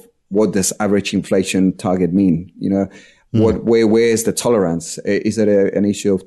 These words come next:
Speaker 1: time or magnitude, a combination of both? Um, and of course, the, the, the rationale around that. So there's a sense that the, based on what Fed speakers have been saying recently, that they expect inflation to rise over the near term. There's base effects, there's the,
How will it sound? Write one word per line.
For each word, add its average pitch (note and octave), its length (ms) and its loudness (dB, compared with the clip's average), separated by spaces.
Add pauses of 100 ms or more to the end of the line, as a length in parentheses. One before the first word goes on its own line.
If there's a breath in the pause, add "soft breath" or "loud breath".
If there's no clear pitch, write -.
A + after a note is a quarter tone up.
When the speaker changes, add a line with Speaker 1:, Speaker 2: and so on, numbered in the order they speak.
(140)
Speaker 1:
time A#2+ 540 0
or F#2+ 160 -2
magnitude, A#2+ 600 2
a A2+ 40 0
combination G#2 580 0
of F#2+ 160 -4
both? A#2 360 0 (480 soft breath)
Um, G#2 500 0
and A2 120 0
of G#2 120 -4
course, A2+ 300 0
the, G#2+ 180 2
the, G2+ 180 2
the G2 220 -2
rationale G#2+ 520 0
around F#2+ 300 0
that. F2 220 -4
So A2 200 0
there's A2 260 0
a A#2 40 0
sense C#3 400 0
that A#2+ 240 0 (380 loud breath)
the, G#2+ 440 2
based A2 280 0
on G#2+ 100 2
what G2+ 160 0
Fed G#2+ 220 0
speakers G#2+ 340 -2
have G2+ 160 -2
been G2+ 140 0
saying G#2 260 -2
recently, A2+ 480 0
that G2 240 -2
they G#2+ 180 2
expect A#2+ 540 -2
inflation A2 540 -2
to A2 160 -2
rise A2 420 0
over G#2 180 2
the G2 120 4
near G#2+ 200 4
term. C3 440 -2
There's F2+ 180 -2
base G#2+ 320 0
effects, G#2+ 460 -2
there's - 340 -6
the, - 400 0